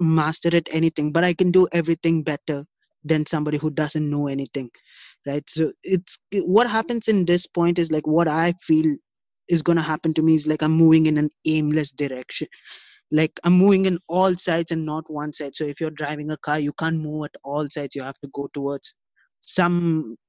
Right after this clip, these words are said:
destination, right? And the fact that there is no destination for me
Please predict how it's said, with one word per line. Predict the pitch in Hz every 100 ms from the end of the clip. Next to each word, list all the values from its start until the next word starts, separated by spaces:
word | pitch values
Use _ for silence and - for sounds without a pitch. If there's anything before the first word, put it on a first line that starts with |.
| -
destination, | 165 165 165 160 156 147 120
right? | 139 151
And | 165
the | 160
fact | - 185 185 -
that | 170 - _ _ _ -
there | 156 170
is | 175
no | 175
destination | 151 147 - 147 143 143 151 -
for | 147
me | 151 151 147